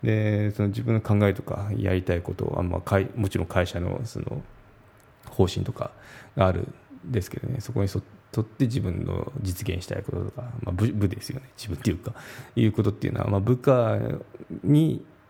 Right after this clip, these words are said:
実現してもらわなきゃいけないっていうような立場になってくると思うんですけど、その時に、まあ、もう頼むしかないんで、部下に仕事をアサインしますよね。で、仕事を進めてもらうわけですよ。実行部隊として。うん。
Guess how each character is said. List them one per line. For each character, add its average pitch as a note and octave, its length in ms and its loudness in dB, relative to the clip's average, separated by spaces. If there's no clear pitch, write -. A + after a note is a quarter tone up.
実 G2 280 0
現 F2 120 4
し - 40 -10
て - 60 -4
も F2 160 0
ら F#2 80 4
わ G2 60 6
な F#2+ 100 4
き F#2 60 -8
ゃ - 20 -6
い F#2 40 -8
け - 120 -6
な A2 60 -6
い - 20 -8
っ - 20 -12
て - 160 -8
い - 60 -4
う - 40 -4
よ - 40 -2
う A2+ 40 -4
な A2+ 60 -4
立 - 160 -4
場 G#2+ 80 0
に F#2+ 60 2
な F#2 40 2
っ - 20 -12
て - 80 -8
く - 100 -10
る - 60 -8
と C3 40 -4
思 - 80 -4
う - 20 -6
ん - 20 -10
で C#3+ 60 -12
す - 80 -16
け C3+ 80 -4
ど、 B2 80 -6
そ B2 60 4
の - 20 -4
時 B2+ 180 2
に、 A2 240 2
ま A#2 460 4
あ、 - 0 -
も F#2 680 2
う F#2 80 -6
頼 A#2 160 6
む G#2 120 4
し - 60 -8
か F2+ 100 0
な E2+ 60 2
い E2+ 60 0
ん F#2 40 -4
で、 F#2+ 60 -2
部 G2 140 2
下 - 120 4
に - 60 -4
仕 - 120 -4
事 F#2 200 0
を F#2 40 2
ア F2+ 40 0
サ F2 100 0
イ E2+ 40 2
ン E2 40 -2
し - 120 -4
ま F2+ 80 0
す - 80 -10
よ - 100 -6
ね。 C#2+ 180 -4
で、 - 340 2
仕 - 140 -4
事 - 240 -2
を F#2+ 60 0
進 - 200 -6
め F2+ 60 -2
て - 280 -2
も G2+ 100 6
ら F#2+ 80 6
う F2+ 40 4
わ F#2+ 100 4
け - 100 -2
で G2+ 60 -4
す G#2 60 -8
よ。 - 120 -2
実 F#2 220 2
行 F#2 200 6
部 F#2+ 120 4
隊 - 180 -2
と - 120 -12
し - 80 -10
て。 - 120 -4
う - 40 0
ん。 F2+ 240 -2